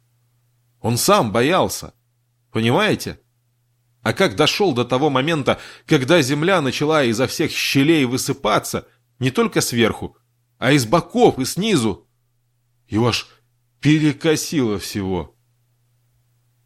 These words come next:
«Ложь и клевета», объявил мужчина с портфелем, да еще и топнул ногой. Дядя Баян лишь пожал плечами и замолчал.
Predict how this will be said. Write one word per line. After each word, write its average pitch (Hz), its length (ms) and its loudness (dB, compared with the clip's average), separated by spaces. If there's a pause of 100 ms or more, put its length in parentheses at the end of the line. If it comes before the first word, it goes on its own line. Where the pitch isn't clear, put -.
«Ложь 202 280 6
и 202 60 -2
клевета», 180 680 -2 (600)
объявил 135 420 0
мужчина 123 380 -4
с - 40 -8
портфелем, 101 600 -2 (380)
да 120 100 4
еще 208 300 2
и 143 80 4
топнул 139 440 -4
ногой. 107 480 -2 (640)
Дядя 180 300 2
Баян 139 340 0
лишь 127 180 -4
пожал 113 300 0
плечами 147 540 -4
и 123 60 0
замолчал. 110 720 -2